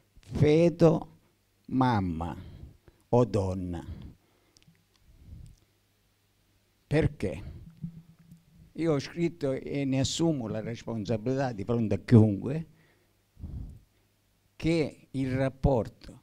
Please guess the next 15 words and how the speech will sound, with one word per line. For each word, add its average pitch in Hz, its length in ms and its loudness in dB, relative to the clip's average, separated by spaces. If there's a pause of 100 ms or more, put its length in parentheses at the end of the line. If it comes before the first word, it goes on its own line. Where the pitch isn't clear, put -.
(280)
madre-feto 139 1400 -2 (400)
è 139 380 4
il 135 380 0 (320)
principale 139 1080 2
problema 151 920 6
educativo, 151 1080 4 (1500)
il 156 220 2
principale 160 1040 8
problema 151 640 6
educativo 151 800 4
più 151 180 8
importante 165 800 4
del 151 160 2
rapporto 156 840 4 (300)
maestro-alunno. 160 1400 12